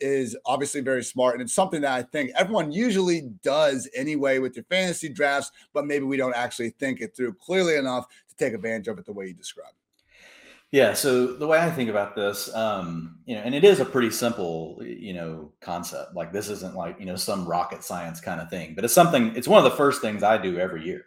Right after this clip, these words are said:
Speaker 2: Like, as I'm walking through, uh, my draft plan, my strategy, how I think I'm really gonna think about executing. And because the whole goal is, like, if you, you wanna be thinking far enough ahead in your draft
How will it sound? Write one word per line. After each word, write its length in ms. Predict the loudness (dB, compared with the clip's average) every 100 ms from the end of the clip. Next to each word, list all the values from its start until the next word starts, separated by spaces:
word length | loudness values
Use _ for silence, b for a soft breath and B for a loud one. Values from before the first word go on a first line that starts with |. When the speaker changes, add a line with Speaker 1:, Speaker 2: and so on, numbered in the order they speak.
| _
Speaker 2:
Like, 180 | -10 -8
as 160 | -6 -6
I'm 160 | -4
walking 360 | 2 2 0 -12
through, 540 | -6 -2 -2 -2 -8 -14 _ -4
uh, 480 | -2 -2 -4 -8 -8
my 340 | -6 -4 -4 -8
draft 340 | -2 -2 -2 -6
plan, 480 | -8 -8 -8 -10 -12
my 120 | -12
strategy, 920 | -4 -2 -2 -4 -8 -8 -8 -10 -14 -6
how 140 | -2
I 80 | -2
think 260 | -6 -8
I'm 100 | -8
really 220 | -6 -6 -6
gonna 340 | -6 -6 -8 b b b b -2
think 140 | 6
about 240 | 10 10
executing. 760 | 8 4 -2 -4 -4 -4 -6 -8 -2
And 100 | 0
because 220 | 0 6
the 80 | 8
whole 180 | 10
goal 280 | 10 10 10
is, 180 | 6 4
like, 220 | 0 -2
if 120 | -8
you, 200 | -8 -10 -12 _ _
you 180 | -2 4
wanna 160 | 4
be 120 | 4
thinking 420 | 0 -2 0 -2 0
far 280 | 4 4
enough 220 | 4 0 -2
ahead 540 | -4 0 2 0 -6 _ _ _ _ _ _ -18 -4
in 160 | 0 2
your 140 | 2
draft 520 | 4 4 4 0 -8